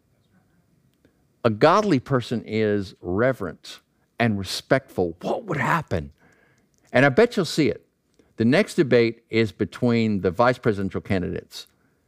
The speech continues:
And Pence is the polar opposite of Trump when it concerns his personality and his Christian witness. He is a Christian gentleman. Watch how he acts.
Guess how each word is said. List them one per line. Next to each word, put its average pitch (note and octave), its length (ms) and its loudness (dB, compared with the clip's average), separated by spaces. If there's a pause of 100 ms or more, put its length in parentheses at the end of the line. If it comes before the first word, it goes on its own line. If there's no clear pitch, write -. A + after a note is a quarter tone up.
(720)
And A2+ 260 2
Pence - 760 0 (640)
is B2+ 180 0
the C3 100 -2
polar D#3 460 0 (100)
opposite A#2+ 580 -2 (800)
of F#2+ 140 -2
Trump - 440 -4 (160)
when G#2+ 100 -2
it G#2+ 100 -6
concerns G2+ 340 -4
his F2+ 100 -8
personality E2+ 800 -4
and G2 160 -2
his F2 140 -6
Christian D#2+ 320 -10
witness. - 440 -14 (420)
He D3+ 420 0
is A2 120 0
a A2+ 100 2
Christian G2 500 -6
gentleman. E2+ 560 -6 (1200)
Watch C#3 320 2
how A#3 160 2
he G#3+ 100 4
acts. - 440 -2